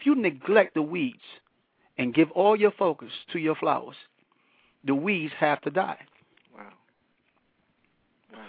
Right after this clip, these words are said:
Speaker 1: So I teach people to really embrace the fullness of the image and really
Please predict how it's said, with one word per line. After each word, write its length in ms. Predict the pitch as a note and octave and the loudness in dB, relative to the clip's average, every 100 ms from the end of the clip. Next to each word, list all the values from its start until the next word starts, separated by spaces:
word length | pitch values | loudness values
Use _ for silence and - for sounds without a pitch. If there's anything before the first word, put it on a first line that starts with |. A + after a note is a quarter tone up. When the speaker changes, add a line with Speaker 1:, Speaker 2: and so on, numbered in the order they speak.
| - | 0
Speaker 1:
So 140 | G3+ F#3 | 2 6
I 120 | F3+ | 6
teach 280 | - B3+ - | 4 -2 -2
people 360 | G#3+ G3 E3+ D#3 | -6 -2 -2 -2
to 80 | D#3 | -6
really 380 | D3 G#3 A3+ F3 | 0 2 2 0
embrace 560 | D#3 C#3 B2 D#3+ C3 A#2+ - - _ _ _ _ | -6 -8 -4 -2 -2 -4 -14 -20 _ _ _ _
the 100 | C3+ - - | -8 -6 0
fullness 400 | A3+ A#3+ G#3+ G3 - | 0 0 -2 -4 -4
of 180 | F3+ E3+ | -4 -4
the 100 | D#3+ F3 | -4 -2
image 400 | C3 - - - _ _ _ _ _ _ - | -4 -6 -14 -18 _ _ _ _ _ _ -4
and 240 | C#3+ C3 | -4 0
really 240 | F#3 B3 | 0 0